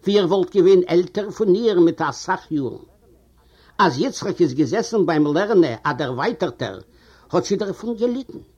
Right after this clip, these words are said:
זי איז אריינגעפאלן, אז דער ברידער איז קראנק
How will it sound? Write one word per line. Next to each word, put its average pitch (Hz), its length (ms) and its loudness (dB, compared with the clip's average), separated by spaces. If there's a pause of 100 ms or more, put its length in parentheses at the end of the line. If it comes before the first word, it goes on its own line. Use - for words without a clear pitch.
(680)
זי 240 120 -2
איז 185 100 -4
אריינגעפאלן, 247 760 -2
אז 175 100 -4
דער 196 120 0
ברידער 208 440 -2
איז 196 220 -6
קראנק 160 520 2